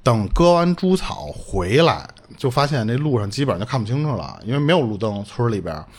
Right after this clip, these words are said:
当时的那个状态就真的是伸手不见五指的那个光亮程度。他爸就在那条路上走，走很长时间都回不了家。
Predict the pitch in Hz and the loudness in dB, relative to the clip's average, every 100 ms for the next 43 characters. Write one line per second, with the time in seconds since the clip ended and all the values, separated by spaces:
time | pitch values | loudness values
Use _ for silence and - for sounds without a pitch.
0 | - - - - _ 175 185 165 170 180 | -20 -20 -20 -20 _ 2 2 4 2 4
1 | 147 143 147 131 123 123 220 254 113 104 | 2 4 2 4 2 2 4 2 0 -4
2 | - 156 127 92 104 123 110 117 127 - | 0 2 0 -2 -2 0 0 -2 -4 -6
3 | 73 110 98 92 87 82 82 76 - - | -6 -6 -4 -4 -4 -6 -8 -12 -18 -20
4 | - 113 - 123 120 110 101 - 87 98 | -20 -20 -4 0 2 0 -4 -8 -8 -6
5 | 73 - - - - - _ - 196 214 | -8 -12 -20 -20 -20 -20 _ -4 -2 2
6 | 180 131 95 110 143 202 151 117 117 85 | 2 2 0 0 4 6 6 2 -2 -2
7 | 123 120 107 - 92 90 165 165 123 117 | -2 -2 -2 -4 -4 2 4 4 2 2
8 | 107 101 80 82 78 | 0 -2 -4 -6 -8